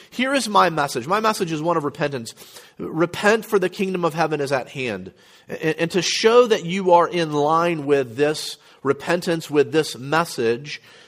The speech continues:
um, show this outwardly by baptism, because there is now a shift that is going to occur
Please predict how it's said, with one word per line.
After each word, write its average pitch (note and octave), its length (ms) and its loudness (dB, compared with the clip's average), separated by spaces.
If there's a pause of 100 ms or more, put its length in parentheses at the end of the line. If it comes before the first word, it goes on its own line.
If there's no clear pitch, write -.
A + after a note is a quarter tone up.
(120)
um, C#3+ 320 0
show A#3 300 4
this A#3 280 2
outwardly F3 560 4
by C#3 220 6
baptism, C3 560 2
because C3+ 320 -2
there G3+ 160 8
is E3+ 140 6
now D#3+ 300 2 (320)
a D3 180 4
shift E3 760 2
that D3+ 140 2
is C#3 120 0
going D#3+ 280 0
to D#3 160 2
occur C3+ 640 0